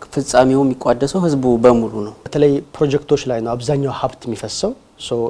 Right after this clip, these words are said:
Speaker 2: ይሄ ፕሮጀክቶች ላይ የምናያቸው ውጤቶች በትክክል ሀብቶቻችን በአግባቡ እየተጠቀምን ነው ለማለት የሚያስችሉ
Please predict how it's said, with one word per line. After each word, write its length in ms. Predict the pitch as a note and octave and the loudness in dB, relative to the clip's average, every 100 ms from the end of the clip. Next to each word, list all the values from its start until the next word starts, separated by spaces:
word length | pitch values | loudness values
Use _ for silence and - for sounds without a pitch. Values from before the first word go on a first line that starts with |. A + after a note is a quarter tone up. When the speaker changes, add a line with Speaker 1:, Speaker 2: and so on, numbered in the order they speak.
| - | -4
Speaker 2:
ይሄ 140 | B2 C3+ | -4 -4
ፕሮጀክቶች 420 | C3 A#2+ - B2 | -6 -8 -8 -6
ላይ 120 | B2 | -4
የምናያቸው 580 | A#2+ B2 A#2 A2 - A#2 | -4 -4 -4 -8 -10 -10
ውጤቶች 560 | A#2 C3+ - - C4+ - - _ - - - _ | -8 -8 -8 -4 -4 -4 -18 _ -20 -20 -20 _
በትክክል 520 | B2 - E3+ - B3 B3+ - - | -12 -8 -8 -2 0 0 -4 -10
ሀብቶቻችን 600 | C3+ - C#3 D3 C#3+ F#3+ | -10 -8 -8 -6 -2 2
በአግባቡ 280 | D3 C#3 C3+ | 2 2 -2
እየተጠቀምን 520 | C3+ - - C3 A#2+ | -4 -6 -6 -4 -4
ነው 120 | A2 | -4
ለማለት 400 | A2+ A#2 B2+ G3 - | -6 -4 -2 -4 -4
የሚያስችሉ 440 | B2 A#2 - A#2+ | -8 -8 -12 -10